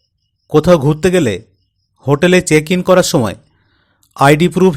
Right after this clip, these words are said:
হিসেবে আধার কার্ড জমা দিতে হয়। সাধারণ আধার কার্ড দেন অনেকেই, কিন্তু ভুল ব্যক্তির হাতে চলে গেলে জালিয়াতির সম্ভাবনা রয়েছে। মুহূর্তে খালি হয়ে যেতে পারে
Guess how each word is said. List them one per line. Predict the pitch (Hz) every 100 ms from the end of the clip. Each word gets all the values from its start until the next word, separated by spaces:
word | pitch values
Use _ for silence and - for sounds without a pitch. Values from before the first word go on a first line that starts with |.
| 165
হিসেবে | 185 131 98 - _ _ _ -
আধার | 135 156 170
কার্ড | 180 175 143
জমা | 143 165
দিতে | 165 180 131
হয়। | 98 95 _ _ _ _ _ _ -
সাধারণ | - 147 160 180 190 -
আধার | 143 180 180
কার্ড | 180 156
দেন | 156 180 156
অনেকেই, | 175 175 113 - _ _ _ _ _ -
কিন্তু | 160 175 135
ভুল | 151 170
ব্যক্তির | 175 - 175 160
হাতে | 180 175
চলে | 156 165
গেলে | 175 127 92 _ _ _ _ -
জালিয়াতির | 110 139 151 170 175 185 -
সম্ভাবনা | 151 160 180 180
রয়েছে। | 156 139 - 98 - _ _ _ _ 131
মুহূর্তে | 139 175 190 196 196
খালি | 156 175
হয়ে | 180 180
যেতে | 160 175
পারে | 180 127